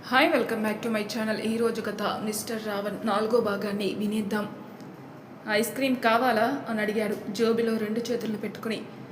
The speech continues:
ఉలిక్కిపడి జైని చూసి "వద్దు" అని తల క్రాస్ చేసింది. "మరెందుకు ఆ బాబు తినేది అలా చూస్తున్నావు? దిష్టి పెడుతున్నావా?" అంటాడు.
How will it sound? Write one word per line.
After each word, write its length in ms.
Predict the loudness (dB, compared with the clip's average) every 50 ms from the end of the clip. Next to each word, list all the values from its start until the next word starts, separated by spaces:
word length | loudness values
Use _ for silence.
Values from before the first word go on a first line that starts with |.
| -14 -16 -16 -16 -16 -14 -6 -2
ఉలిక్కిపడి 640 | 0 2 2 2 2 2 2 2 4 2 2 2 0
జైని 420 | 0 2 2 4 4 4 2 2
చూసి 480 | 2 0 -2 -2 0 0 0 0 -2 -4 -6 -6 -6 2 4
"వద్దు" 460 | 6 6 6 4 2 0 0 0 0 -2
అని 240 | -2 -2 -2 -2
తల 360 | -2 -2 -2 0 0 2 0 0
క్రాస్ 480 | 0 0 -2 0 0 -2 -2 -2 -2
చేసింది. 380 | -4 -4 -4 -2 -4 -4 -4 -6 -10 -12 -14 -14 -14 -16 -16 -16 -16 -16 -12 -2 4
"మరెందుకు 600 | 6 8 8 8 8 6 4 2 2 2 2 2 0 -4 -2 2
ఆ 100 | 4 4
బాబు 340 | 6 6 4 4 4 2 2
తినేది 340 | 0 0 0 2 2 2 2
అలా 360 | 2 2 4 4 4 2 2 0
చూస్తున్నావు? 440 | -2 0 0 0 2 4 4 2 0 -2 -6 -12 -12 -12 -14 -16 -16 _ -20 -20 -20 -10 -2 2
దిష్టి 260 | 4 4 4 4 6 8
పెడుతున్నావా?" 720 | 8 8 8 8 4 4 4 6 6 6 6 6 6 4 2 0 -2
అంటాడు. 460 | -2 0 0 0 0 2 2 0